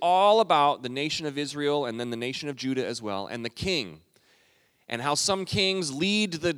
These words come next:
nation into idolatry, and they lead them away from God, and then bad things happen. And then another king, a righteous king, will come and lead the nation back to God,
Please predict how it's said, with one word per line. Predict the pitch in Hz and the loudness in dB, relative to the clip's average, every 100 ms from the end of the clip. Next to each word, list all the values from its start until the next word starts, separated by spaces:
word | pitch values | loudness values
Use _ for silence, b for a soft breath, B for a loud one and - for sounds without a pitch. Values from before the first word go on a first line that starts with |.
| 123 | -4
nation | 139 160 165 180 165 | -4 0 2 0 0
into | 143 147 147 135 | -2 -4 -2 -2
idolatry, | 135 139 135 135 - 107 90 82 - | 0 2 2 2 0 -4 -4 -6 -6
and | 113 | -2
they | 120 | 0
lead | 131 175 190 | 2 2 2
them | 170 | 2
away | 160 147 151 | 4 2 0
from | - 143 | -2 -4
God, | 131 131 120 110 | 2 4 4 2
and | 117 | 0
then | |
bad | 110 131 131 127 | 0 0 -2 -4
things | 120 101 | -10 -8
happen. | 104 92 82 78 B B | -8 -10 -12 -16 B B
And | - 127 | -2 2
then | 156 | 4
another | 160 190 196 | 6 6 4
king, | 151 175 127 104 | 2 0 0 2
a | 120 | 0
righteous | 143 180 185 165 | 4 2 2 -4
king, | - 147 | -4 -4
will | 120 104 | -6 -6
come | 127 131 | -4 -4
and | 139 | -4
lead | 147 208 185 | -4 -4 -2
the | 190 | -2
nation | 170 170 - 151 | 0 0 -2 -4
back | 131 143 - | -4 -6 -6
to | - | -8
God, | 117 104 90 80 | -2 0 0 -4